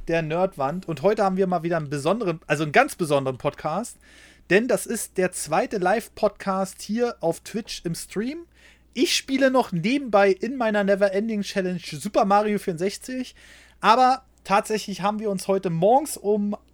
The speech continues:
halb zwei zu dritt eingefunden. Ich grüße als allererstes erstmal den Marcel. Hallo.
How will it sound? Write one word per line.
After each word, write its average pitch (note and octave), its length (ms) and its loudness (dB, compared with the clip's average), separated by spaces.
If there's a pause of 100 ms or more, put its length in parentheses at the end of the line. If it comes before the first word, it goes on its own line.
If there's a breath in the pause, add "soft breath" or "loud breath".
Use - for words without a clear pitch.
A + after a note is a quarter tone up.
(120)
halb A3 280 2
zwei F#3+ 560 0 (480)
zu B3 140 -8
dritt F4+ 220 2
eingefunden. C3+ 640 -6
Ich E3+ 160 -8
grüße B3 320 -4
als F#3 180 -2
allererstes F#3 720 0
erstmal C#3 460 -6
den A#2 300 -12
Marcel. A2+ 600 -10
Hallo. A2+ 280 -14